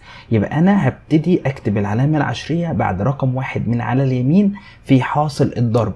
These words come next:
اللي هو اتناشر. يعني هقول أعد كده من على إيدي اليمين، أقول أول رقم عندي على إيدي اليمين كام؟ صح،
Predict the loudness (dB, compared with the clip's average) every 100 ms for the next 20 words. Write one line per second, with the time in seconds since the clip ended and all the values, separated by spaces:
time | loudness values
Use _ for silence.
0 | -8 -10 -8 -6 -2 0 0 2 2 2
1 | 2 -4 -4 -20 -8 -2 0 0 0 2
2 | 4 4 2 -2 0 -2 -2 -4 -4 -4
3 | -6 -6 -2 0 0 2 0 -2 -4 -2
4 | 2 2 0 0 2 2 0 -2 -2 -2
5 | -4 -4 -4 -2 -2 -2 -2 -4 -2 -2
6 | -2 -8 -4 -4 -6